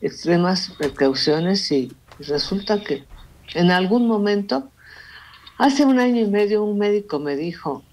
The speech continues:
le dije, "¿Qué hago para no caer?". Me dijo, "Dora, todos, todos vamos a caer, por eso es pandemia. Si fuera epidemia sería otra cuestión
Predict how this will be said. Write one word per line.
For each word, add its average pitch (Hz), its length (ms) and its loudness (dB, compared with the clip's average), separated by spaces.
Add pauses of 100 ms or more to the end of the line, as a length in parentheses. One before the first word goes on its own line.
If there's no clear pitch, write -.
(180)
le 185 120 0
dije, 190 160 2
"¿Qué 240 100 2
hago 226 260 0
para 151 220 -2
no 165 180 -2
caer?". 135 340 -4 (200)
Me 151 60 -6
dijo, 147 220 0
"Dora, 180 440 0 (580)
todos, 208 540 -2 (760)
todos 220 380 -2 (100)
vamos 160 340 -4
a 113 100 -8
caer, - 280 -10 (140)
por 156 160 4
eso 160 160 0
es - 100 -8
pandemia. 120 580 -8 (320)
Si 196 140 0
fuera 233 240 2
epidemia 180 540 0
sería 135 320 -2
otra 135 180 -10
cuestión 127 500 -6